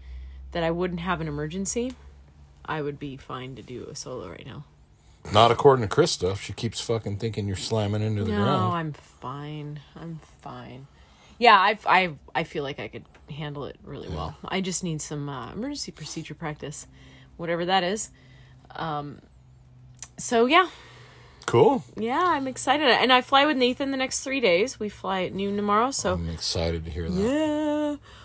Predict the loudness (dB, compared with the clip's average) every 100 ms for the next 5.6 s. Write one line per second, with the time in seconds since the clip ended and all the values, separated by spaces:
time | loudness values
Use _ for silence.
0 | 0 4 6 4 2 0 0 -4 -8 -8
1 | -8 -12 -12 -10 -6 -4 -4 -4 -6 -8
2 | -8 -8 -6 -6 -6 -6 -8 -10 -16 _
3 | _ -8 -8 -12 -2 0 0 -4 -8 -12
4 | 2 8 10 8 6 6 6 6 6 6
5 | 4 4 2 2 -4